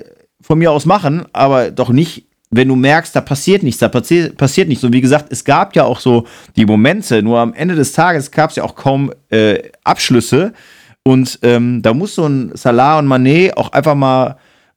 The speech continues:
ähm, für sich das, also mit deren Fähigkeiten,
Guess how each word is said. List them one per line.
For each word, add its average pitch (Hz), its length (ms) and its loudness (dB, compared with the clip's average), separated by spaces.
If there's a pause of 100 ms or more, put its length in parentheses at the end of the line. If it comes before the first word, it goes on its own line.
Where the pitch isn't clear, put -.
(100)
ähm, 117 380 2
für 113 180 0
sich 160 160 -2
das, - 360 -2
also 110 200 0
mit 113 180 0
deren 107 220 0
Fähigkeiten, 139 960 -2